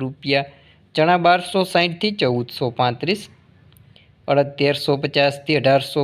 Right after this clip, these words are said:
બત્રીસ, મગ પંદરસો અઠ્ઠાવીસથી સત્તરસો છત્રીસ, ચણા સફેદ ચોવીસો સાઠથી ઓગણત્રીસો રૂપિયા, વાલ દેશી સોળસોથી એકવીસો રૂપિયા, સિંગદાણા તેરસોથી પંદરસો પચાસ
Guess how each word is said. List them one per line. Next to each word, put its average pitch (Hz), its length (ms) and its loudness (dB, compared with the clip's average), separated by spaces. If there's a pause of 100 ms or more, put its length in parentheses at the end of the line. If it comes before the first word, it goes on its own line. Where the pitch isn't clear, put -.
બત્રીસ, 139 400 -4 (440)
મગ 175 120 2 (100)
પંદરસો 180 460 2
અઠ્ઠાવીસથી 185 760 0
સત્તરસો 131 480 0 (120)
છત્રીસ, 156 400 -4 (420)
ચણા 143 300 0
સફેદ 139 280 0 (120)
ચોવીસો 143 420 0 (140)
સાઠથી 143 480 -2
ઓગણત્રીસો 143 520 -4 (120)
રૂપિયા, 139 460 -2 (460)
વાલ 160 160 4 (120)
દેશી 190 380 0
સોળસોથી 180 680 0
એકવીસો 131 440 -6 (120)
રૂપિયા, 143 440 -4 (320)
સિંગદાણા 139 560 2
તેરસોથી 139 640 0
પંદરસો 139 440 -2 (120)
પચાસ 139 360 -2